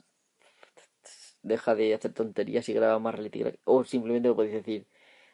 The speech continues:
"Habla de esto, habla del otro". Aunque bueno, no garantizo que hable inmediatamente de las sugerencias. Eh, porque bueno,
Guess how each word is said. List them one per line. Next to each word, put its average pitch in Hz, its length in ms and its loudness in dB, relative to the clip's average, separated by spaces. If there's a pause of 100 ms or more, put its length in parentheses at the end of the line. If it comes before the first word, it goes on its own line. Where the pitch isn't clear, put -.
"Habla 123 260 6
de 117 120 6
esto, 135 200 0
habla 113 180 4
del 101 120 2
otro". 113 280 2
Aunque 127 360 0
bueno, - 320 0 (120)
no 113 680 0 (480)
garantizo 117 600 0
que 110 100 0
hable 110 380 0 (560)
inmediatamente 113 680 0
de 98 420 2
las 110 200 -6
sugerencias. 131 800 -4 (2250)
Eh, 101 720 -2
porque 107 220 -4
bueno, 113 340 0